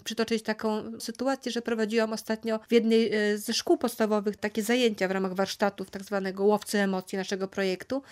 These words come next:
pogłębiające świadomość o emocjach wśród dzieci. To była klasa trzecia. Zapytałam dzieci, czy wiedzą w ogóle, kim jest psycholog,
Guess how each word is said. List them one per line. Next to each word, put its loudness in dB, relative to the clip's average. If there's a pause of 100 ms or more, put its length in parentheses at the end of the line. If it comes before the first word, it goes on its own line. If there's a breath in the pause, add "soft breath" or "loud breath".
(120 loud breath)
pogłębiające 4
świadomość -2
o 0
emocjach -2
wśród -2
dzieci. -2
To -2
była 2
klasa -4
trzecia. -4 (280 loud breath)
Zapytałam 2
dzieci, -4
czy -2
wiedzą 4
w -4
ogóle, 2
kim -2
jest -2
psycholog, 2